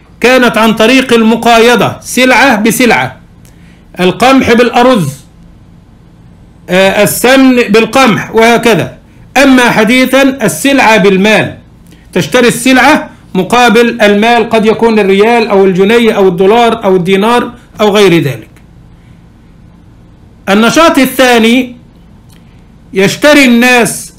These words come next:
أشياء كثيرة من مواقع الإنترنت، وينصح الطلبة باتباع إرشادات مثل موافقة الوالدين، يعني لا تشتري عن طريق مواقع الإنترنت إلا بعد موافقة الوالدين. اثنين،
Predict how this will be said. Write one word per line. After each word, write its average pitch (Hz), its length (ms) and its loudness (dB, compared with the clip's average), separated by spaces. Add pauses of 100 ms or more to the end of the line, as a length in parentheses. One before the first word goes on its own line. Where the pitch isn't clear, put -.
أشياء 233 580 0
كثيرة 233 580 0
من 202 220 0
مواقع 226 440 0
الإنترنت، 185 600 -2 (840)
وينصح 240 540 2
الطلبة 240 580 0
باتباع 220 560 0
إرشادات 196 580 0
مثل 240 280 -2 (1080)
موافقة 247 600 0
الوالدين، 202 640 2
يعني 185 260 0
لا 254 140 2
تشتري 233 500 0
عن 196 180 0
طريق 226 420 -2
مواقع 226 360 0
الإنترنت 208 560 -2
إلا 233 280 0
بعد 220 260 0
موافقة 202 640 -2 (100)
الوالدين. 175 600 0 (640)
اثنين، 247 500 -2